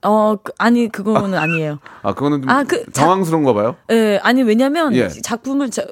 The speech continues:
Speaker 1: 그 작가가 마음대로 팔 수가
Speaker 2: 아,
Speaker 1: 없어요.
Speaker 2: 그렇군요.
Speaker 1: 예, 나름대로 여기에 시장이라는 게 있어가지고.
Speaker 2: 예, 예,
Speaker 1: 네.
Speaker 2: 예. 알겠습니다. 또 가서 또 깎는 것도 좀 추접스럽고. 예,
Speaker 1: 아,
Speaker 2: 또
Speaker 1: 네,
Speaker 2: 후-,
Speaker 1: 웬만-,
Speaker 2: 예, 예.
Speaker 1: 웬만하면.
Speaker 2: 그렇죠.
Speaker 1: 네. 좀 사셔-,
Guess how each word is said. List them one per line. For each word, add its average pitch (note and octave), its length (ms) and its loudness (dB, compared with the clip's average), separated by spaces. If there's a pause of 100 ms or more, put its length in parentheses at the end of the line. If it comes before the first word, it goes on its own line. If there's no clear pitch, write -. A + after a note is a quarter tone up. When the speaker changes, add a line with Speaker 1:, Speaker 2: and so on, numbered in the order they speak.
Speaker 1:
그 A3 140 -4
작가가 A#3+ 400 -2
마음대로 F#3 340 0
팔 - 180 -4
수가 F2 140 2
Speaker 2:
아, A#2+ 560 4
Speaker 1:
없어요. - 140 -10
Speaker 2:
그렇군요. G2+ 380 -4
Speaker 1:
예, F#3 60 -2
나름대로 G#3 460 2
여기에 F3 240 2
시장이라는 C4 640 -2
게 D#3+ 80 -8
있어가지고. A2 340 -2
Speaker 2:
예, G#2+ 340 0 (100)
예, F#2 60 -2
Speaker 1:
네. D3+ 300 -2
Speaker 2:
예. D#2+ 240 -8 (300)
알겠습니다. B2 600 0
또 B2+ 100 -6
가서 A#2+ 300 -4
또 C#3 120 -4
깎는 F3+ 320 0
것도 D#3+ 280 2
좀 C3+ 140 0
추접스럽고. A#2 960 -2
예, F#2 60 -2
Speaker 1:
아, F#2 60 0 (100)
Speaker 2:
또 F#3+ 80 -6
Speaker 1:
네, G3+ 140 2
Speaker 2:
후-, F#3+ 80 -2
Speaker 1:
웬만-, G3 300 -2 (100)
Speaker 2:
예, F3+ 40 -2
예. F3+ 40 0
Speaker 1:
웬만하면. G3 600 0
Speaker 2:
그렇죠. A2 340 -4
Speaker 1:
네. - 400 -6
좀 G3+ 160 -8
사셔-, B3+ 280 -8